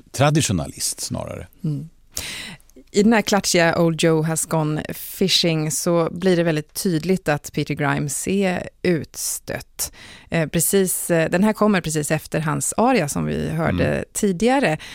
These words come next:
Speaker 2: Och precis innan han börjar sjunga den arian så, eh, sjunger kören tillsammans Talk of the devil and there he is. A devil he is and a devil he is. Grimes is waiting his apprentice. När man talar om djävulen så är han alltså här.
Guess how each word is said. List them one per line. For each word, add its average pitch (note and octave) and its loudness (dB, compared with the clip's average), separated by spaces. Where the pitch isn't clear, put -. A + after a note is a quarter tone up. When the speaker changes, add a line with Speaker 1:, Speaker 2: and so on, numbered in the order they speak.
Speaker 2:
Och - -4
precis G3+ 2
innan F3 2
han F3 0
börjar E3 2
sjunga F#3+ 0
den D#3+ 0
arian - -2
så, D3 -2
eh, - -4
sjunger C#3+ -2
kören E3 0
tillsammans - -4
Talk - -2
of E3 -2
the E3 2
devil C#3+ -2
and C#3 -4
there C#3 -2
he C#3 -6
is. - -4
A D#3 -4
devil F3+ 2
he D#3 0
is C3 0
and D3 -4
a C3+ -2
devil D#3 0
he C#3+ -6
is. - -2
Grimes C#3+ -2
is D3+ -8
waiting D#3 -6
his - -8
apprentice. - -2
När D3 -6
man D3 -6
talar D3 -2
om C3 0
djävulen - -6
så - -8
är - -6
han C#3+ -8
alltså - -8
här. C3+ -8